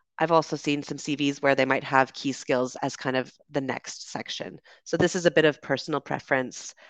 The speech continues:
uh, for structure, but absolutely, I think I would agree this is an extremely important, um, part of the C V because it's the first thing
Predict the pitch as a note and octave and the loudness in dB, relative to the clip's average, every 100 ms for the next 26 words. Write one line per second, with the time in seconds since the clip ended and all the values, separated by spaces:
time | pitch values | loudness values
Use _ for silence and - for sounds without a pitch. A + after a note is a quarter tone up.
0 | _ _ - C3 - - - B2+ - E3+ | _ _ 0 0 0 -6 -6 -8 -2 2
1 | E3+ F3 - - _ - D3 C#3 _ D#3 | 2 0 -12 -20 _ 4 6 4 _ -2
2 | - - D3+ D3+ - C#3+ C#3 C#3 C#3 D#3 | -2 -2 0 0 0 0 0 -2 -4 -2
3 | C#3+ D3 D3+ - C#3 C#3 C#3 - C#3 - | 0 0 0 -2 0 0 0 -4 -8 -10
4 | - D#3+ - - D3+ C#3+ C#3+ C#3 C#3 - | -10 -10 -10 -6 -4 -2 0 -2 -4 -10
5 | D3+ - D3 - C#3+ D3 - - _ _ | -10 -6 -6 -6 -8 -8 -14 -18 _ _
6 | _ - C#3 D#3 D#3 D3+ D3+ D3 D#3+ _ | _ -6 -4 -2 -2 -6 -10 -14 -18 _
7 | _ _ - D3 C#3+ - C#3+ C#3 D#3 D#3+ | _ _ -6 -4 -4 -8 -10 -8 -8 -4
8 | G#3 A#3 A3 - - _ - F3+ D#3 C#3+ | -2 -2 -4 -14 -20 _ -14 -6 -2 -2
9 | - - D3+ C#3 - - - - _ _ | -4 0 0 0 -6 -14 -16 -20 _ _
10 | _ D3 C#3 C#3+ | _ -4 -2 -6